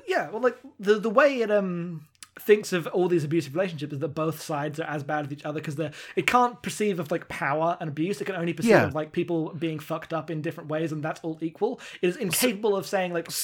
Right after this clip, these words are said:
Speaker 1: "No, you have done a bad thing." <laughs>
Speaker 2: So to me, this final scene of Shinji strangling Asuka, who then, like, finally has affection for him in a way she never did, is, like, depicting this as, like, the primordial state of nature where women love men who abuse them.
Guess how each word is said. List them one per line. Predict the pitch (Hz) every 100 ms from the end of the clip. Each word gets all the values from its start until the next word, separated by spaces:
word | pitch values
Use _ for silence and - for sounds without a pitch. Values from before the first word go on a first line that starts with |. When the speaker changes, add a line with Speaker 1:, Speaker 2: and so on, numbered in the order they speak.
| -
Speaker 1:
"No, | 175 202
you | 170 180
have | 208 143
done | 202
a | 185
bad | 156 185 180
thing." | 139 202 151 117 -
<laughs> | 143 - - -
Speaker 2:
So | - 262 240
to | 233
me, | 254 311 254
this | 180 180 196
final | 208 220 196
scene | - 214 190
of | 160 151
Shinji | - 185 175 175
strangling | - 175 160
Asuka, | 151 147 - 156 135
who | 160
then, | 143 147 151 151
like, | 156 143 131 - - - -
finally | - 151 156 160
has | 131 151 143
affection | - 143 - 175
for | 190 175
him | 190
in | 185
a |
way | 190
she | 180 196
never | 196 196
did, | 208 214 - - -
is, | 190 190
like, | 196 185 - -
depicting | 180 - 240 233 208
this | 202
as, | 202 156
like, | 165 156
the | 147
primordial | 156 175 156 147 165 170
state | 151 - 156
of | 139
nature | 135 143 - 110
where | 107 123
women | 113 143 147 139 123
love | 135 123
men | 127 127 123
who | 113
abuse | 113 98 110 110
them. | 113 85